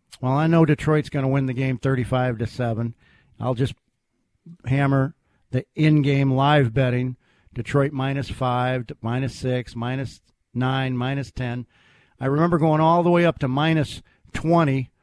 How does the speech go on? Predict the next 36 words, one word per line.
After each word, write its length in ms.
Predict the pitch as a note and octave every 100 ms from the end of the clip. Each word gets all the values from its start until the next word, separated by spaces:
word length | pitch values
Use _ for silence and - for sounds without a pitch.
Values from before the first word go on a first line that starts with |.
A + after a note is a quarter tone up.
| _
with 220 | B2+ A#2
Detroit 540 | A#2+ - D3+ C3+ C3 - _ _ _ -
and 140 | A2+
finally 320 | - C#3+ C#3+
putting 240 | C3+ D3 C3
the 60 |
brakes 420 | A2+ C3 C#3+ - C3
on 220 | B2+ B2
and 100 | A2+
grabbing 380 | C3+ C3+ B2+ A#2
the 80 |
Bears 520 | A2+ C#3 C3+ C3 B2+ - _ _ _
plus 300 | - C#3 B2
twenty-one, 800 | - C#3 B2+ B2 B2+ C3+ C3 B2 - _ _ _ _
and 400 | B2+ A#2+ A#2 A#2
the 60 | A#2
game 280 | C#3+ C3+
ended 300 | C3+ C3 B2
thirty-five 640 | - C#3 C3 G2+ C3+ B2+ A2+
to 60 |
fourteen. 680 | G#2+ C3 A#2 - B2+ G#2+ F2+
So 160 | -
I 40 | A#2
scooped 360 | - D3 C#3
all 220 | C#3 B2+ A#2+
the 180 | A#2 - _ _ _ -
in-game 480 | C#3 C3+ B2+ B2+ A#2+
bets 300 | C3 B2+ B2+
on 240 | A#2 A#2
the 340 | A#2 A2+ A2+ A#2+
Lions 720 | C3+ C3+ C3+ C3 B2 B2+ G2+
and 240 | G#2+ G#2+ - _ _ -
pushed 320 | D#3 - -
on 160 | B2
the 80 | A2+
twenty-one. 960 | - B2+ A#2+ A#2 - G3 C3 C3 A2